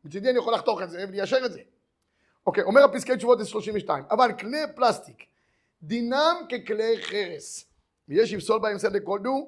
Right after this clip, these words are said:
אלא אם כן אין לו כלי אחר ונוטף מהסדק טיפ-, אחר טיפ". אני אגיד מילה אחת, שבוע הבא ניגע בזה.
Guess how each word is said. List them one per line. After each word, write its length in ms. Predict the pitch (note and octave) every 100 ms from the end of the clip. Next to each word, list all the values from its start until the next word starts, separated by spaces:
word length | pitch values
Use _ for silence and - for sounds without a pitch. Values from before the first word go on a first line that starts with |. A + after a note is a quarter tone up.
| -
אלא 120 | G#3+ G#3+
אם 120 | G3+
כן 200 | - A#3+
אין 180 | A#3 A#3
לו 120 | A#3
כלי 200 | G#3 G#3
אחר 220 | E3+ A#3 A#3
ונוטף 240 | G#3+ G#3 G3+
מהסדק 320 | F#3 G3 G#3
טיפ-, 260 | F3 D#3+ -
אחר 160 | - F#3
טיפ". 140 | F3
אני 80 | E3
אגיד 160 | F#3+ A3
מילה 220 | A3 A3
אחת, 240 | F3 A#3
שבוע 160 | G3 G#3
הבא 100 | G3+
ניגע 180 | G3 G3
בזה. 260 | G#3 B3